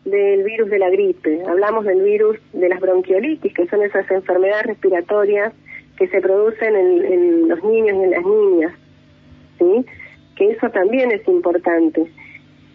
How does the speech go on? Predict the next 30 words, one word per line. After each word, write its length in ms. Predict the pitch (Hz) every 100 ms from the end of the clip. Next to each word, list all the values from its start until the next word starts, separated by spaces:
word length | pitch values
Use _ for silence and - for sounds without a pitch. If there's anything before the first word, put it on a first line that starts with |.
| _
¿Por 180 | 214 226
qué 100 | 269
es 120 | 302
importante 640 | 240 202 190 202 196 190 180
tener 260 | 180 196
en 120 | 208 196
cuenta 360 | 214 214 202
ahora 840 | 202 180 190 190 208 220 214 226 247 -
a 120 | 180
la 120 | 185
población 520 | 185 185 185 202 220
pediátrica? 800 | 214 196 202 180 175 165 156 160 339 -
Porque 280 | 202 208 285
hace 220 | 285 269 254
dos 200 | 311 349 339 -
años 520 | 285 262 233 202 202 220 _ _ - -
que 160 | - 233
esos 280 | 269 277 254 - _ - -
chiquitos, 640 | 233 214 240 240 233 220 220
chiquitas 400 | 208 220 214 208
no 260 | 240 320 349
tienen, 600 | 294 294 285 269 262 240
no 40 |
han 160 | 247 285
tenido 680 | 269 240 254 240 208 220 254 - -
contacto 600 | 208 226 - 349 - 320
con 160 | 285
ningún 280 | 285 294 302
virus. 380 | 302 302 208 349 - - - - - - - - - -
Entonces, 580 | 202 208 269 262 269